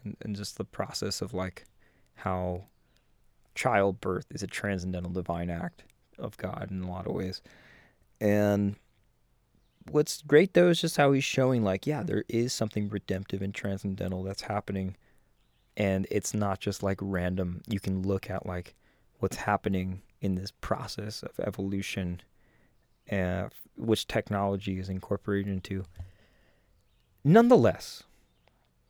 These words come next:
it requires us to be in harmony with nature. So if we just rampantly allow technology to go whatever direction it wants,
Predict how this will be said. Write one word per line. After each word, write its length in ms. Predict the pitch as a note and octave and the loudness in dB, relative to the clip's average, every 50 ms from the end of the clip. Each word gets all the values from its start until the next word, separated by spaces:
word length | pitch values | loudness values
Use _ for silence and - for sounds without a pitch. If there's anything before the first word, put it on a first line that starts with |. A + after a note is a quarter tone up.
| _ _ _ _ _ _ _ _ - - - _ _ _ _ _ _ _ _ - | _ _ _ _ _ _ _ _ -20 -20 -20 _ _ _ _ _ _ _ _ 4
it 160 | B2 C3 - - _ _ - | 4 4 4 2 _ _ 2
requires 600 | B2 C3 - - - D3 C#3 D3 D#3 C#3+ A#2+ G2 | 2 2 6 8 8 10 10 10 10 8 6 6
us 400 | G2 F#2 F#2 F#2+ - - - - _ _ _ _ | 4 4 4 2 -2 -8 -14 -16 _ _ _ _
to 140 | - C#3 C#3+ | 2 2 4
be 180 | B2+ A#2+ A2+ | 6 6 6
in 80 | B2 B2 | 6 4
harmony 400 | A2 - B2+ A#2+ A#2 A#2 G#2+ G2 | 2 2 2 2 2 2 2 0
with 140 | F#2+ F#2 - | 0 -2 -4
nature. 440 | F2+ - - - - - - A2 - - - _ _ _ _ _ _ _ _ _ _ _ _ _ _ - | -4 -6 -6 -6 -10 -12 -14 -14 -16 -18 -20 _ _ _ _ _ _ _ _ _ _ _ _ _ _ -16
So 480 | - - - - G2 F#2+ F#2+ F2+ B2+ - _ _ _ _ _ _ _ _ _ _ _ _ _ _ _ _ _ _ | -14 -4 0 4 4 4 4 2 0 -6 _ _ _ _ _ _ _ _ _ _ _ _ _ _ _ _ _ _
if 280 | - B2+ C3 B2+ - - | 4 4 4 4 4 4
we 220 | B2 C3+ C#3 C#3 | 4 6 6 6
just 680 | C3+ C3+ C#3 D3 D3 D3 D3 - - - - _ - - - | 4 4 4 6 6 4 2 -2 -8 -10 -12 _ -18 -12 -6
rampantly 800 | B2+ A#2+ A#2 B2 B2+ C3 C3+ C3 C3 B2+ B2+ B2 A#2+ A#2+ A#2+ | -4 -2 0 2 2 0 2 2 0 2 2 2 0 0 0
allow 320 | A#2 A2+ A2+ A2+ A#2 A#2 A2+ | 0 0 0 0 0 0 -2
technology 600 | - - A#2 - - A#2 A2 A2 A2 G#2+ A2 G#2+ | -2 -4 -4 -4 -2 -2 0 0 0 0 -2 -2
to 100 | G#2 G#2 | -2 0
go 140 | G#2 G#2 | 2 2
whatever 240 | G2+ G2 G2+ G2+ G#2 | 2 2 2 0 0
direction 360 | F#2 G2+ G2 F#2+ - - - | 0 0 -2 -2 -4 -6 -6
it 100 | A2+ - | -6 -4
wants, 380 | A2+ A2+ A#2 A#2+ A#2+ - - | -4 -4 -4 -4 -4 -8 -10